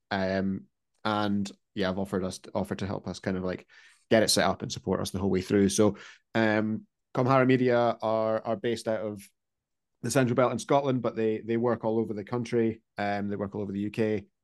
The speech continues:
They will do you, uh, video content, animated content, video content for, um, any kind of business need or event. So if you are kind of in the market for something like that, please do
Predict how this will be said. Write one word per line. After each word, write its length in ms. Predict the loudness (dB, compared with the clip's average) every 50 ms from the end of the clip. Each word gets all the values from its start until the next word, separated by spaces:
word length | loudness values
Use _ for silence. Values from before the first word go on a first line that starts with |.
| _ _ _
They 160 | -8 -6 -4
will 180 | -2 -2 -4 -4
do 180 | -6 -4 -4 -2
you, 720 | -2 -2 -4 -4 -4 -4 -4 -2 -2 -2 -2 -2 -4 -6 -8 _ _ _ _ _ _ _ _ _ _
uh, 280 | 0 0 2 2 0 2
video 220 | 4 6 6 6
content, 580 | 4 4 0 0 0 0 0 0 0 0 -2 -2 -4
animated 400 | -4 -2 0 0 0 -2 -2 -4
content, 560 | -4 -4 -4 -4 -4 -4 -2 -2 -4 -4 -8 -12 _ -8
video 300 | -6 -2 0 0 -2 0
content 580 | -2 -4 -4 -4 -6 -6 -6 -6 -6 -8 -10
for, 520 | -8 -4 -4 -2 -2 0 0 -2 -2 -4 -8 _ _ _ _ _ _ _ _ _ _
um, 540 | -4 -4 -2 -2 -2 -2 -2 -2 -2 -4 -6 -12 _ _ 0
any 320 | 2 4 4 4 2 0 -4 -4
kind 140 | -2 -2 -2
of 80 | 0 2
business 400 | 0 0 2 0 -4 -4 -4 -4
need 380 | -4 -2 -2 -2 -2 -4 -6 -12 _ -10
or 180 | -8 -6 -4 -4
event. 340 | 0 2 2 2 2 -2 -4 -10
So 460 | -14 -6 -2 0 2 2 2 0 0 -2
if 220 | -6 -6 -6 -6 -6
you 160 | -6 -4 0
are 460 | 4 4 6 6 6 6 6 4 2 2
kind 200 | -2 -2 -2 -2
of 80 | -2 0
in 100 | 0 0
the 80 | 2
market 400 | 2 2 0 0 0 -2 -4 -4 -4 _ _
for 140 | -2 -2 0
something 220 | -2 -4 -4 -4 -6
like 100 | -4 -2
that, 220 | -2 -4 -4 -8
please 360 | -6 _ 2 4 4 4 4
do 380 | 4 6 6 6 6 2 0